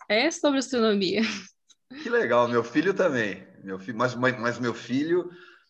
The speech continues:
Speaker 2: ele, <laughs> na parte de exatas, ele não tem... ele, ele chega pra mim e fala, "Pai, tô vendo aqui o negócio de química, você me dá uma explicação?" "Dou", tal. Aí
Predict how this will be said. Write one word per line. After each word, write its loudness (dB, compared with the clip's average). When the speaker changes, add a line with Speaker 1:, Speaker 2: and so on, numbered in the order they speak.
Speaker 2:
ele, -2
<laughs> -6
na 0
parte -4
de -8
exatas, -4
ele -4
não -8
tem... -8
ele, -2
ele -6
chega -6
pra -4
mim -8
e -18
fala, -8
"Pai, -6
tô -8
vendo -2
aqui -2
o 0
negócio -2
de -10
química, -6
você -12
me -10
dá -6
uma -8
explicação?" -8
"Dou", -2
tal. -8
Aí 0